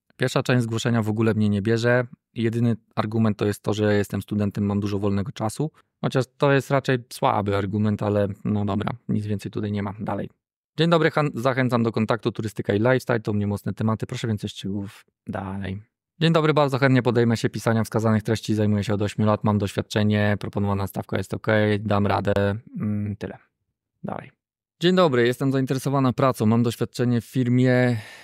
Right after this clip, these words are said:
Ofix, podam cenę za trzy opisy, ponieważ nie da się dać niżej niż dwadzieścia dziewięć złotych, ponieważ mój przykładowy tekst,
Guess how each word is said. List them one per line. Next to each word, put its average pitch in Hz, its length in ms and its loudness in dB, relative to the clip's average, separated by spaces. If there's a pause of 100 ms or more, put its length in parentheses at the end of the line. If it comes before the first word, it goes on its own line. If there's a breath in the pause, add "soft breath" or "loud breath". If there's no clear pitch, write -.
(160 loud breath)
Ofix, 117 440 -4
podam 113 280 0
cenę 110 240 2
za 104 100 0
trzy - 260 -2
opisy, 135 560 0
ponieważ 113 400 0
nie 117 140 2
da 110 120 2
się 110 140 -4
dać 104 260 -2
niżej 101 420 -2
niż 101 360 -6
dwadzieścia 104 380 -2
dziewięć 107 260 -2
złotych, 131 360 -2
ponieważ 113 460 -4 (760 soft breath)
mój 185 140 2
przykładowy 123 420 2
tekst, - 360 -6